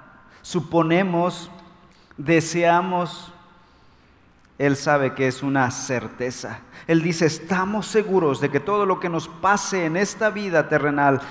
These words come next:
para aquellos que amamos a Dios, para aquellos que fuimos salvos por la obra de Cristo, todo servirá para un propósito eterno,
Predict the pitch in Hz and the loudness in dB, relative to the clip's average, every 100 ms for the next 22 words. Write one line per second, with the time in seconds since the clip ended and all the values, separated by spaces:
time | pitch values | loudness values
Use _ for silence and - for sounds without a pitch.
0 | - 147 147 143 190 185 175 - 156 151 | -2 2 4 4 0 0 -2 0 0 2
1 | 175 180 165 170 156 131 - 147 147 165 | 2 0 -2 0 0 -2 0 0 2 0
2 | 170 160 - 170 165 165 175 185 170 160 | -2 -6 -6 -2 -2 0 2 2 0 -4
3 | 156 147 156 170 160 151 165 165 170 170 | -2 6 8 8 6 4 2 0 0 -2
4 | - - - - 180 190 202 196 - 160 | -2 -12 -12 4 6 6 4 0 4 4
5 | 139 139 156 175 175 - - - 143 139 | 4 4 4 4 0 -8 -18 0 4 6
6 | 156 156 156 156 151 156 151 139 139 120 | 4 2 2 2 0 0 -2 0 0 0
7 | 104 | -2